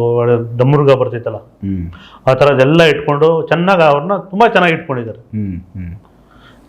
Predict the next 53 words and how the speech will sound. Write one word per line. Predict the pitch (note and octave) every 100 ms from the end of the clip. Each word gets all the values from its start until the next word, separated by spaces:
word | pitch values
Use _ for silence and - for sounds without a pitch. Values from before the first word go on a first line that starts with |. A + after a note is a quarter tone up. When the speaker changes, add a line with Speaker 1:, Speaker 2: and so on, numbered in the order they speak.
| B2
Speaker 1:
ದೇವಸ್ಥಾನ | E3+ G3+ G3+
ಹೋಗೋದೇ | F3+ F3 F3 D#3
ಇಲ್ಲ, | E3+
ಅವ್ರ | D#3+ C3+
ಮನೆಗೇನೆ | D3 F3+ F3
ಒಂಥರ | F3 C#3+ D#3 D3+
ದೇವಸ್ಥಾನ | C#3 D3+ D3+ C#3+
ತರ | B2+
ಇದ್ರು. | B2+ A2+ A2
ವಾಗ್ದಾನ | C3+ E3 D3+ C#3+
ಕೊಡೋರು. | C3 B2+ A#2+ A#2+
Speaker 2:
ಹ್ಮ್. | A#2+ A2 A2 F#2+ F#2 - _ _ B2+
Speaker 1:
ಯಾವನ | C#3+ D3+
ಎಲೆಕ್ಷನ್ | C#3 D3 D3+ D#3 C#3+
ಬಂದ್ರೆ | C3+ C#3+
ಎಲೆಕ್ಷನ್ | B2+ D#3 D#3+ D3
ಈ | C#3
ಥರವರೇ | C#3 D3 D3 D3+
ಗೆಲ್ತಾರೆ | C3 C3 D3 C#3
ಅಂತ | C3 B2
ಚಾಲೆಂಜ್ | C3 C#3+ D3+
Speaker 2:
ಮ-, | B2
Speaker 1:
ಹಾಕಿ | B2
ಹೇಳೋದು. | B2
Speaker 2:
ಅಂದ್ರೆ | C3+ D#3+ C3+
ಮೈ | C3+ D3+
ತುಂಬಿ | D3 D3 D3
ಮಾತಾಡೋರ? | B2 A#2+ G#2+ G2 A#2
Speaker 1:
ಮೈ | - C#3+
ತುಂಬ್ತಾ | D3 D3+ B2
ಇತ್ತು | A2+ A2
ಅವ್ರಿಗೆ. | G#2 - F#2+
Speaker 2:
ಓಕೆ. | G2
ಹ್ಮ್. | F2+ - - E2
Speaker 1:
ಮೈ | C#3+
ತುಂಬ | D3 D#3 D3 B2+
ಮಾತಾಡೋದು. | B2 B2 A#2 G#2
Speaker 2:
ಹ್ಮ್. | G#2 _ _ F#2+ F2 G2+
Speaker 1:
ಅವ್ರಿಗೆ | D3+ C3
ಆ | B2+ E3+
ಥರ | B3+ G3
ಅಷ್ಟು | E3+ - G#3
ಪವರ್ | D3+ D3+ C#3+
ಇತ್ತು. | A#2 -
Speaker 2:
ಹ್ಮ್, | - _ F#2 F#2 E2
ಹ್ಮ್. | E2+ G2
Speaker 1:
ಈ | D#3
ಥರ | E3 F3
ಹಿಂಗೆ | F3+ F3 G3+ G#3+
ಆಗ್ತೈತೆ, | G3+ F#3+ E3+ G3
ಹಂಗೆ | D#3 E3
ಆಗೋದಂತ | D#3 C3 A2 G#2+ A2
ಅವ್ರಿಗೆ. | G#2